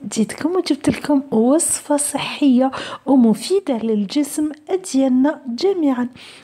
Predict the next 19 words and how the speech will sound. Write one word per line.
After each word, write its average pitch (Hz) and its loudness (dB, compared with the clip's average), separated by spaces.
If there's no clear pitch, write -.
إذا 285 0
حبيباتي، 214 -2
ما 285 -2
عليكم 262 -2
غير 294 0
تقعدوا 226 -6
معايا 208 0
وتشاهدوا 220 -4
الفيديو 294 0
أو 202 -2
طريقة 254 -4
تحضير - -4
هاد 208 -4
الوصفة 240 -2
ديالنا 269 2
لنهار 269 2
اليوم، 311 2
وأيضا 254 0
نشوفوا 254 -2